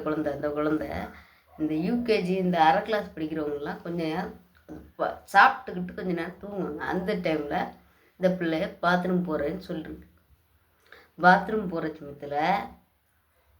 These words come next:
ஆயாக்கள் சாப்பிட போயிட்டாங்களாமா, டிரைவர் சாப்பிட போறாங்களாம், எல்லாரும் சாப்பிட போயிட்டாங்களா. அது அப்ப இந்த டீச்சர் கூட போயிருக்கலாம்ல, வேற யாருமே ஸ்கூல்ல இல்லையா? சரி, விட்டுருங்க,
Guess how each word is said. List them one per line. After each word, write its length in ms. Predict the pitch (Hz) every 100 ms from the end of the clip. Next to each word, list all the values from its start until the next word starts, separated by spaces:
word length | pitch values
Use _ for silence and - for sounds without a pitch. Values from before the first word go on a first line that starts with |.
| _ _ _ _ _ _ _ _
ஆயாக்கள் 680 | 143 175 226 220 185 196 240 262 - _ -
சாப்பிட 240 | 175 180
போயிட்டாங்களாமா, 580 | 175 165 160 156 156 190 196
டிரைவர் 380 | 165 185 208 180
சாப்பிட 220 | 175 160 160
போறாங்களாம், 500 | 156 147 147 165 214 185
எல்லாரும் 380 | 185 226 226 190
சாப்பிட 200 | 165 160
போயிட்டாங்களா. 360 | 165 165 196
அது 80 | 196
அப்ப 140 | 196 196 185 180
இந்த 140 | 180 226 226
டீச்சர் 340 | 247 262 285 240
கூட 100 | 226
போயிருக்கலாம்ல, 500 | 208 185 196 185 190 - - - - _ _ _ _ _ - - - - _ _ _ _ - _ _ - -
வேற 120 | 160 175
யாருமே 360 | 180 190 220 208
ஸ்கூல்ல 360 | - 185 170 151
இல்லையா? 260 | 151 160 156 - _ _ _ _ _
சரி, 160 | - 160
விட்டுருங்க, 480 | 160 160 160 147